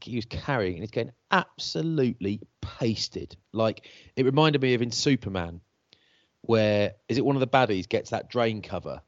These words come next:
and, like, throws it like a frisbee and, like, smashes Superman into a wall, or was it the other way around? I can't remember, but it's like, he's just, it's like he's getting hit by a car,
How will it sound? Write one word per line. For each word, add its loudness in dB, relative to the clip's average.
and, -4
like, -6
throws 2
it -4
like -6
a -14
frisbee -4
and, -4
like, -2
smashes -6
Superman -4
into -6
a 0
wall, 0
or -2
was -6
it -8
the -4
other -2
way 0
around? -2
I -8
can't -12
remember, -6
but -6
it's -2
like, 0
he's 0
just, -2
it's -6
like 0
he's -6
getting -2
hit -2
by 0
a -4
car, -6